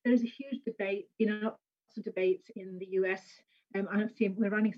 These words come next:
soon out of time, but I want to ask you this question. You know, there's a huge debate about, you know, the monuments and the memorials that have been torn down in the U S in connection with Black Lives Matter, and the fact that you are actually learning much more about, um, African history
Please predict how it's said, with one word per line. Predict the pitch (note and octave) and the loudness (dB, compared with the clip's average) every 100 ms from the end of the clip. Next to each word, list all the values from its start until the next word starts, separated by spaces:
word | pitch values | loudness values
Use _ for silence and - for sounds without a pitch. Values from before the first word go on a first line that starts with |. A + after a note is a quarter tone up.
| - | 4
soon | A3+ | 6
out | G3 | 6
of | F3+ | 0
time, | - G3+ | -2 0
but | F#3+ | 0
I | F#3+ | 4
want | A3+ G#3+ | 6 6
to | |
ask | G3 - | 4 4
you | G3+ | 4
this | - | 4
question. | - A3 - G#3+ G#3 | 0 -2 -2 -4 2
You | |
know, | G#3+ | 4
there's | A3 A3+ | 6 4
a | |
huge | C#4 B3+ - | -2 -6 -6
debate | - G3+ G3+ - | 2 4 4 2
about, | - A#3 | -6 0
you | G#3 | 0
know, | G3 | 4
the | |
monuments | G3+ A3+ A#3+ A3+ F#3+ F3+ E3+ G3+ | 6 10 12 12 8 -2 -12 -6
and | G3 | 0
the | |
memorials | G3+ G#3 A3 A#3+ A3+ F3+ D#3+ F3+ - _ - _ | 2 4 6 8 8 6 -2 -12 -14 _ -20 _
that | G#3+ G#3 | 0 2
have | G3+ | 4
been | G3+ G3 | 2 2
torn | - G3+ G3 | 0 2 2
down | G3 G#3+ G#3 | 4 4 4
in | F#3 | 0
the | F#3 | -4
U | F#3+ F3+ | -4 -6
S | F3+ - | -10 -16
in | F#3 | 4
connection | A3+ A#3+ - G#3+ | 8 8 4 -10
with | F#3+ - | -10 -4
Black | F3+ - | -6 -6
Lives | F#3 F#3+ G#3+ | -12 -12 -12
Matter, | F#3 - G3 F#3 - _ - _ | -12 -8 -6 -6 -8 _ -20 _
and | G3+ G#3 G3+ | 2 4 4
the | G#3 - | 2 -2
fact | G3 B3 | -4 -4
that | A3+ A3+ | -2 4
you | G3+ G3 | 6 6
are | F#3+ | 4
actually | F#3+ - - G3+ G3 F#3+ - _ _ - | 0 -4 -10 -2 0 0 -4 _ _ 8
learning | A3+ A3 A3 G3+ | 10 10 8 6
much | G3+ - - | 0 -2 0
more | G3+ G3+ G3+ | 2 2 0
about, | G3 F#3 G3 - _ - | 0 0 -2 -4 _ -6
um, | G3 F#3+ F#3 F#3+ F#3+ A#3+ - _ - | -2 -2 -4 -8 -12 -18 -20 _ -6
African | A3 A3 A3 F3 | -4 -4 -6 -4
history | A3 - A3+ G3+ G3 | -6 -2 2 4 2